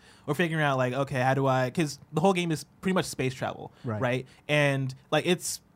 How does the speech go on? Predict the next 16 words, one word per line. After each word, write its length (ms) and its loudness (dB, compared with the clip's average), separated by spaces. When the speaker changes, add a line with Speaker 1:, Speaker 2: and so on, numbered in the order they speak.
Speaker 1:
it's 140 -2
kinda 220 0
meticulous 500 0
in 80 -4
the 60 0
way 160 0
that 300 2
it 100 0
makes 300 -2
you, 380 2
when 160 0
you 60 0
go 160 2
into 140 -2
your 100 -2
ship 340 -2